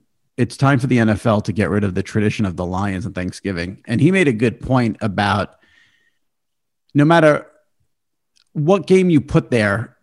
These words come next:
the games are g-, the two Thanksgiving, well, the three Thanksgiving games now, they're always gonna get a huge rating. So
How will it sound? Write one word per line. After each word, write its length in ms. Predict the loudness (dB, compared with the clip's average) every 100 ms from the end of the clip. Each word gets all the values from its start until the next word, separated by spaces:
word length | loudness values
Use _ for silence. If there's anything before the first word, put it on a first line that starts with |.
| _ _
the 80 | 2
games 300 | 4 4 2
are 60 |
g-, 80 | -2
the 260 | -6 -4 -4 -6 -8
two 220 | -2 2
Thanksgiving, 580 | 4 2 2 2 4 4
well, 160 | 2
the 100 | 2
three 280 | 2 2 4
Thanksgiving 540 | 2 -2 -4 -6 -6
games 200 | -6 -6
now, 160 | -6 0
they're 140 | 2
always 240 | 4 4 4
gonna 120 | 2
get 400 | 2 2 0 -8 _ _
a 60 | -2
huge 260 | 0 0
rating. 500 | -2 -2 -2 -6 -14 _ _ _ _ _ _ _
So 560 | -2 2 4 2 -2